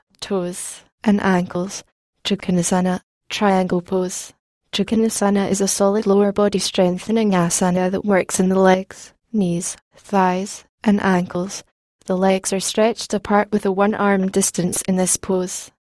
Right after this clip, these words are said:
You are to turn the right foot outside at ninety degrees, and the horizontally stretched arms make a vertical line when you bend on the right at the hip with your face looking upwards.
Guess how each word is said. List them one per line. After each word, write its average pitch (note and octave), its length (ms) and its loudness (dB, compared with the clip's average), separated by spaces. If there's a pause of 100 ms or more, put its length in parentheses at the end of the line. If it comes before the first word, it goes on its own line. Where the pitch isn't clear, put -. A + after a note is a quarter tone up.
(120)
You A#3 320 0
are A3 180 2
to A3+ 120 -4
turn G#3 300 2
the F#3 80 2
right F3+ 300 0
foot A3+ 280 2
outside G3+ 480 2
at G3 200 -4
ninety G3 440 2
degrees, F#3+ 520 -6 (200)
and G#3+ 160 2
the A#3 120 0
horizontally G#3 720 2
stretched - 640 -2
arms G3+ 340 0
make A3 300 2
a - 20 -2
vertical G#3 480 0
line F#3 380 0
when F#3 180 0
you F#3 100 2
bend F#3+ 320 4
on F#3 120 2
the F3 100 0
right G3+ 300 2
at G3 180 2
the F3+ 120 -2
hip - 280 -2
with F3 180 -2
your F#3 80 0
face G3 440 0
looking F#3+ 320 2
upwards. - 580 -4